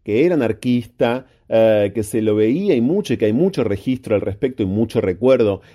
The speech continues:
por las calles de Buenos Aires activando de esa manera, practicando, como dice el texto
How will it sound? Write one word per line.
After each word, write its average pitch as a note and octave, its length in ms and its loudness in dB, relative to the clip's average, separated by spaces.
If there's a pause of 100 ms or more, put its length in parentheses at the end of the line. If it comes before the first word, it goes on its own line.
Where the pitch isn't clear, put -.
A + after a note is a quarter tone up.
(100)
por G#2 180 -4
las G2+ 140 -6
calles A#2+ 340 -2
de A2 60 0
Buenos F#2+ 340 -2
Aires A#2 380 0
activando A2+ 720 0
de G#2 120 2
esa G2+ 180 -8
manera, A2 640 0 (180)
practicando, C#3+ 680 -2
como G2+ 220 -2
dice A#2+ 300 0
el G2+ 80 -4
texto A2+ 560 -2